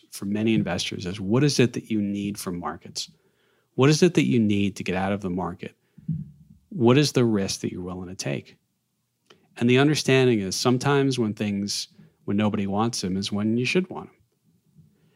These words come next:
I remember back in two thousand nine and talking to people, and everyone was really, really bearish, again, even after the market had bottomed. And of course, you only know what the bottom is after it happens.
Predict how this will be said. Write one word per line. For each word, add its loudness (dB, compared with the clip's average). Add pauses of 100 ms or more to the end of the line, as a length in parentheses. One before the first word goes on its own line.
(420)
I 4
remember 6
back 4
in 0
two 0
thousand -2
nine -2 (960)
and 0
talking 4
to -4
people, -8 (760)
and 6
everyone 8
was 4
really, 4
really 4
bearish, -2 (100)
again, 2
even 4
after 0
the 0
market -2
had -10
bottomed. -4 (380)
And 4
of 2
course, 2
you -2
only 4
know 2
what -6
the -16
bottom 0
is -2
after -6
it -8
happens. -6